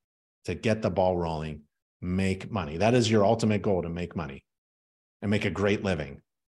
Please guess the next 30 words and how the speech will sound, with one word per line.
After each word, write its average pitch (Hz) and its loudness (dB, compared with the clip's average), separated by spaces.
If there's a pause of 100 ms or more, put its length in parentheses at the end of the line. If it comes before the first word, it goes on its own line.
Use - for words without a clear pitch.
(580)
If, 80 -6
if 95 -8
you 107 2
wanted 123 4
to 123 4
make 123 4
a 113 2
good 117 4
living, 110 4
you 95 0
wouldn't 104 0
be 104 0
in 101 -2
that 95 -4
room 90 -6
right 78 -10
now. 69 -14 (480)
You 104 0
want 113 4
to 104 4
make 95 -2
a 78 -8
great 92 -4
living 73 -8
and - -8
make 87 -4
a - -6
ton 98 -6
of 92 -6
cash. - -10